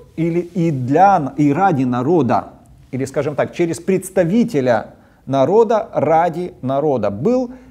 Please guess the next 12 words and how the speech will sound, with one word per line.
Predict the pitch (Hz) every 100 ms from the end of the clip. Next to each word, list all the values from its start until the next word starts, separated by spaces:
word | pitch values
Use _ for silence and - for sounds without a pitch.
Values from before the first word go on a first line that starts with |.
| -
первосвященник, | 214 220 214 208 185 196 - 165 143 139 139
который | 139 - 123 117
приносил | 113 110 107 113 110
жертву, | 117 104 113
были | 104 196 202
священники. | 180 - 190 202 - - 175 131 107 107
То | 110
есть | 160 160 - - - -
был | 143 294 247
некто, | 226 277 269 - 131
некий | 127 208 226
представитель, | 220 226 220 - - 190 165 254 277 254 294 302